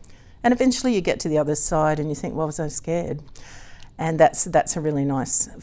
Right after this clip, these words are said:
nice feeling. And you do need nerves. It's managing them. And now I look at them as more as a, an excitement instead of a terrifying experiment, experience, 'cause you, you need an adrenaline rush for when you perform anyway. Otherwise, you're a bit flat.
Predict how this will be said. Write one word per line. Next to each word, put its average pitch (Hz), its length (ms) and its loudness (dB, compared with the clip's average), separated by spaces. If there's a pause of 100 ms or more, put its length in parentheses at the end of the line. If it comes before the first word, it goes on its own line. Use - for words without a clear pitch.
(120)
nice 147 240 -2
feeling. 143 360 -2
And 196 140 2
you 240 100 4
do 277 200 2
need 226 340 6
nerves. 123 420 -4
It's - 380 -4 (160)
managing 151 560 0
them. 135 240 -4 (520)
And 175 120 0
now 180 120 4
I 160 40 8
look 147 160 4
at - 120 -6
them 151 340 -2
as 139 400 0
more 139 260 -2
as 143 120 -4
a, 139 260 -4 (420)
an 160 100 -4
excitement - 680 -2
instead 151 400 -2
of 143 140 -6 (380)
a 156 60 -10
terrifying 156 640 -4
experiment, 143 560 -4 (180)
experience, 156 600 -2
'cause 156 180 -4
you, 156 120 -4 (440)
you 185 80 0
need 190 160 4
an 139 180 0
adrenaline 147 420 -2
rush - 360 -4
for - 180 -10
when 151 160 -4
you 139 100 -2
perform 143 420 -4
anyway. 147 460 -4 (380)
Otherwise, 156 300 -6
you're 156 60 -8
a 151 40 -10
bit - 120 -10
flat. - 460 -8